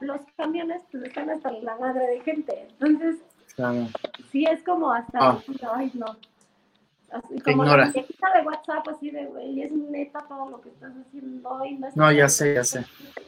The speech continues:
Speaker 1: No, está cañón. Pero bueno,
Speaker 2: Oye, y con
Speaker 1: pues, al final del día hay que ponernos las pilas, no hay más.
Speaker 2: Sí.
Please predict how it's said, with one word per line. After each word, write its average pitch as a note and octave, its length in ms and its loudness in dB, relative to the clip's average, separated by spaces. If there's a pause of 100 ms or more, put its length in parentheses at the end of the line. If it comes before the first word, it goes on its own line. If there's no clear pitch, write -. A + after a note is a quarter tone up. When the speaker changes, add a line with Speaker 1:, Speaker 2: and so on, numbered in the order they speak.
Speaker 1:
No, - 160 -12
está D#4+ 200 -8
cañón. A#3 320 -8 (540)
Pero F4+ 220 8
bueno, F#4 140 10
Speaker 2:
Oye, F#3+ 120 8
y F#3 60 0
con F#3+ 240 8
Speaker 1:
pues, - 120 -8
al - 60 -12
final E4+ 340 -10
del F#4 140 -8
día E4+ 120 -4
hay E4+ 60 -6
que G4 100 -16
ponernos D4+ 440 -8
las B3+ 160 -8
pilas, G#3+ 260 -12 (300)
no A#3 80 -10
hay B3+ 100 -6
más. A3+ 180 -8 (260)
Speaker 2:
Sí. B2+ 360 0